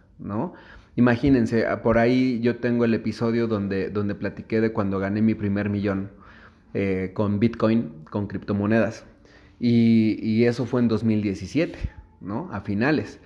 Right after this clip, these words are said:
O sea, realmente no tiene mucho. A mí me hubiera encantado, por ejemplo, en dos mil trece un Bitcoin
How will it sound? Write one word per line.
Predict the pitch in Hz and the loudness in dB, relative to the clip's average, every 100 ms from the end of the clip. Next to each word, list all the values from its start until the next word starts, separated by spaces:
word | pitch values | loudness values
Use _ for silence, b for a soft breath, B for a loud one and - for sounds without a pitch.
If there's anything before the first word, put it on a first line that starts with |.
| B B | B B
O | 107 | 2
sea, | 117 | 4
realmente | 120 135 160 165 175 | 6 4 4 0 -2
no | 156 | -2
tiene | - 117 | 0 0
mucho. | 104 139 156 98 90 B B B B | 2 0 -2 -6 -10 B B B B
A | - 123 | 0 4
mí | 147 | 4
me | 170 | 6
hubiera | 160 143 147 | 4 4 4
encantado, | 160 156 117 113 127 127 139 | 2 0 0 2 2 2 0
por | 117 | -4
ejemplo, | 110 123 120 | -2 -2 0
en | 113 | 2
dos | 104 101 | 0 0
mil | 123 139 | 0 0
trece | 120 117 139 - - | 0 -2 -2 -8 -2
un | 117 | 0
Bitcoin | 113 120 - 117 143 226 | 0 -2 0 0 0 -4